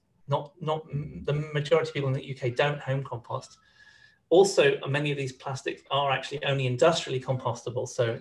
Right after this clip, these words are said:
they shouldn't be put in the home compost anyway, as we've seen also from those results. So they, they're then sort of forced to put them into the, into the bin for landfill and incineration. And this, this is not a good outcome. This is not the desired outcome,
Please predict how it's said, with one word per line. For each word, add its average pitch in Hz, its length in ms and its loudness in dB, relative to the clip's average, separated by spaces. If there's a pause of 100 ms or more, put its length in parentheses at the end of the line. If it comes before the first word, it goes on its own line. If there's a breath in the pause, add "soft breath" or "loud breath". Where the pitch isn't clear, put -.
they 123 60 -8
shouldn't 185 320 -2
be 123 80 -2
put 123 120 -4
in 113 220 -2
the 117 80 -8
home 120 160 -6
compost 113 340 -8
anyway, 123 280 0
as 104 120 -6
we've 123 140 -8
seen 131 260 -6
also 127 360 -2
from 120 200 -10
those 113 300 -8 (420 soft breath)
results. 120 540 0 (300 soft breath)
So - 220 0
they, 170 320 2
they're 151 140 2
then 185 220 2
sort 175 160 -2
of 156 140 -6
forced 196 300 4
to - 60 0
put - 160 -4
them 160 80 -6
into 156 240 -8
the, 160 180 -6
into 151 240 -8
the 147 100 -10
bin 151 260 -4
for 147 100 0
landfill 143 440 -2
and 131 100 -2
incineration. 127 800 -4 (560 soft breath)
And 120 180 -4
this, - 360 0
this 156 240 -4
is 160 80 -6
not 170 200 4
a 135 40 -6
good - 200 2
outcome. 139 440 -2
This 131 100 -6
is 143 120 -8
not 160 180 -4
the 143 80 -4
desired 139 480 0
outcome, 127 640 -4